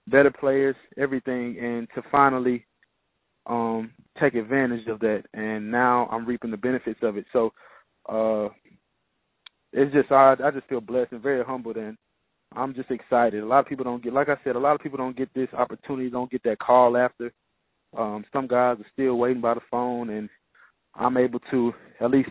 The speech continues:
take a, a breath in. And, you know, it's still, you know, tight <laughs> 'cause, you know, you wanna get up there and perform well, but now you can just kinda relax and, you know, just wait until you get up there so you can play. So I'm just thankful,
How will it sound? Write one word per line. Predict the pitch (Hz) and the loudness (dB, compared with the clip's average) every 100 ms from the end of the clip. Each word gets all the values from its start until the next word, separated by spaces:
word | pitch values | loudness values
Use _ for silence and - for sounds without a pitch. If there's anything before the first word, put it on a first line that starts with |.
| - | 2
take | 143 | 4
a, | 113 104 - | 2 -2 -8
a | - | -8
breath | 117 135 135 | 0 4 4
in. | 135 127 113 104 _ _ _ _ _ _ - | 2 0 0 -4 _ _ _ _ _ _ -12
And, | 110 110 107 104 98 _ _ _ | -6 -4 -4 -6 -14 _ _ _
you | 117 | -8
know, | 113 104 117 | -2 0 0
it's | - | 2
still, | 151 147 139 135 - _ _ _ | 6 8 8 4 -6 _ _ _
you | 127 | -6
know, | 123 113 - | 0 0 2
tight | 160 151 127 - | 4 6 6 2
<laughs> | - | 0
'cause, | 151 - - - _ - | 2 2 -8 -20 _ -2
you | 135 | -2
know, | 139 | 0
you | 127 127 | 0 0
wanna | 131 | -2
get | 127 | 0
up | 123 120 | 0 0
there | 123 | -4
and | 117 | -4
perform | - - 135 127 | -10 -6 -4 -2
well, | 117 117 | 0 0
but | 107 | -2
now | 113 123 | -4 -4
you | 123 123 | -4 -6
can | 120 113 | -10 -6
just | 120 - | -8 -6
kinda | 131 117 | -6 -4
relax | 110 110 113 110 - _ _ _ _ _ | -4 -2 0 -2 -6 _ _ _ _ _
and, | - 104 101 101 101 - - _ _ - | -10 -8 -8 -10 -12 -18 -20 _ _ -12
you | 110 | -6
know, | 107 98 - - - | -4 -4 -6 -14 -10
just | 113 104 | -6 4
wait | 120 120 | 4 4
until | - 123 | 0 -4
you | 120 | 4
get | 127 | 6
up | 143 - | 6 6
there | 117 110 - | 0 -2 -10
so | - - | -20 -16
you | 110 | -10
can | 113 | -4
play. | 123 127 117 | 2 4 2
So | - 104 - - - - _ _ _ | -2 -6 -6 -20 -20 -20 _ _ _
I'm | 101 117 | -2 0
just | 135 110 | 0 0
thankful, | 123 131 - 123 135 | 4 4 2 -4 -4